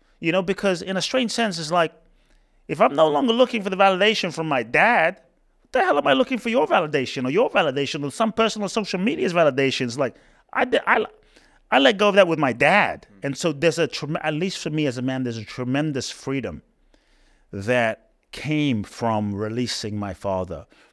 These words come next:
Speaker 1: but it came with grief. It took me two years of grieving prior. And the moment I had that conversation, I went to my room and I cried and I grieved for, for, for weeks,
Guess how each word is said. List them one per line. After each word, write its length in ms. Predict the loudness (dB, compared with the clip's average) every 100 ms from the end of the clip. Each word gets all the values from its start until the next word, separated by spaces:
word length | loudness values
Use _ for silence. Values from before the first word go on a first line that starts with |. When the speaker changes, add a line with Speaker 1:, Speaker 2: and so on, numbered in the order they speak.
| _
Speaker 1:
but 240 | -2 2 2
it 140 | 0
came 300 | -2 -2 -2
with 180 | -4 -2
grief. 420 | -4 -4 -6 _ _ _ _
It 80 | -16
took 140 | -12 -8
me 140 | -8
two 240 | -8 -4 -2
years 340 | 0 0 0
of 120 | -2
grieving 360 | -4 -2 -4 -6 _ _ _ _ _
prior. 600 | -12 2 6 6 4 -4 -8 _ _ _ _ _ _ _ _ -4
And 220 | -2 0
the 60 | -2
moment 500 | -2 0 0 0 0
I 80 | 0
had 180 | -2
that 140 | -4 -4
conversation, 680 | -2 -2 -4 -4 -4 -4 -4
I 60 |
went 220 | -2 -4
to 60 | -4
my 120 | -4
room 260 | -2 -4 -4
and 100 | -6
I 60 |
cried 340 | -6 -4 -4 -4
and 120 | -4
I 60 | -6
grieved 280 | -6 -8
for, 200 | -8 -10 -10
for, 180 | -8 -10 -10
for 140 | -10 -6
weeks, 640 | -4 -4 -6 -16 -18 -20